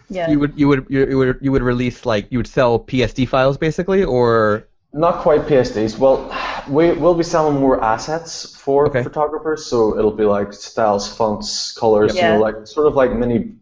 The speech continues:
Speaker 3: brand kits that they can use and implement to,
Speaker 2: That's
Speaker 3: for
Speaker 2: a
Speaker 3: their
Speaker 2: really,
Speaker 3: sites.
Speaker 2: really good idea because
Speaker 1: Yeah.
Speaker 2: then, it, then some, that's something that somebody could use with any, any platform and even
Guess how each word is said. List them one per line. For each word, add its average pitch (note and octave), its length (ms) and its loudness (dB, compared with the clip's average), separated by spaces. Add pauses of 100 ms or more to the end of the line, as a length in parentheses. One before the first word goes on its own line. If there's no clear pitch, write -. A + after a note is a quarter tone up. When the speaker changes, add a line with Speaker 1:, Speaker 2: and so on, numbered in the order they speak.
Speaker 3:
brand A2+ 300 -2
kits - 380 -4
that G#2 160 0
they G#2 120 0
can G#2 160 -6
use G2+ 280 -6
and G2+ 120 -2
implement G#2+ 460 -8
to, F#2 120 -14
Speaker 2:
That's C3 160 -6
Speaker 3:
for - 60 2
Speaker 2:
a C3+ 40 -2
Speaker 3:
their - 80 -6
Speaker 2:
really, B2 380 2
Speaker 3:
sites. G#2+ 140 -4
Speaker 2:
really B2 240 -2
good A2+ 160 -4
idea G#2+ 400 -2
because G#2+ 340 -4
Speaker 1:
Yeah. G2+ 60 -4
Speaker 2:
then, C3 400 0 (320)
it, - 220 -10
then C#3+ 260 2
some, D3+ 240 2
that's C#3+ 180 0
something C#3+ 180 0
that C3+ 100 2
somebody C3 320 -2
could B2 180 -8
use A#2 580 -4 (300)
with B2 300 -4
any, C#3 480 2 (320)
any D#3+ 180 2
platform D3 580 0
and B2+ 120 2
even C#3 500 0